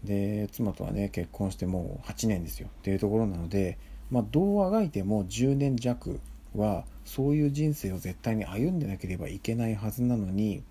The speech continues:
どこか自分の意見を後回しにしてしまっている部分が私にはありましたと。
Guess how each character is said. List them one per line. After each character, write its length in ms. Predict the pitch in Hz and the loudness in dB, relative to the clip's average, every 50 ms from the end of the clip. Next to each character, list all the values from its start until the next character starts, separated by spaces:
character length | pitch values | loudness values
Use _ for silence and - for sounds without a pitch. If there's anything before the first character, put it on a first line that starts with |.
| - - - - - - - - - - - - - - - | -18 -20 -20 -20 -18 -16 -16 -16 -16 -16 -16 -16 -14 -8 -4
ど 100 | 156 180 | -4 -2
こ 120 | - 190 | -2 -2
か 100 | - - | 0 0
自 200 | 98 95 101 104 | -2 -2 -2 -2
分 240 | 98 110 110 110 110 | 2 2 4 4 4
の 100 | 107 107 | 4 4
意 80 | 110 110 | 2 2
見 240 | - 110 95 90 85 | 0 -2 -2 -2 -2
を 120 | 78 76 | -6 -6
後 200 | - - - 110 | -6 -4 -2 0
回 240 | 113 117 117 113 107 | 0 0 0 0 -2
し 140 | - - 95 | -2 -4 -4
に 120 | 90 85 | -4 -4
し 80 | - - | -6 -6
て 120 | - 85 | -8 -8
し 140 | - - 90 | -6 -4 -4
ま 120 | 87 87 85 | -4 -4 -4
っ 40 | |
て 200 | - - - - | -6 -8 -8 -6
い 80 | 90 87 | -4 -2
る 120 | 90 92 | -2 -2
部 120 | 92 98 92 | -2 -4 -4
分 260 | - 90 90 92 98 | -4 -4 -4 -2 0
が 220 | 110 123 117 - - - - - - - | 2 2 0 0 -4 -10 -18 -20 -16 -10
私 420 | - 92 - - 90 - - - 92 | -8 -6 -4 -4 -4 -2 -2 0 2
に 180 | 92 110 131 | 2 4 4
は 240 | 135 127 110 85 - - - - - | 4 2 0 -2 -4 -8 -14 -14 -10
あ 120 | 85 85 85 | -6 -4 -4
り 160 | 87 87 87 | -2 -2 -2
ま 180 | 85 85 85 | -2 -4 -4
し 180 | 80 - - - | -4 -6 -6 -6
た 120 | - 80 | -6 -8
と。 240 | 73 - - - - | -8 -8 -8 -8 -8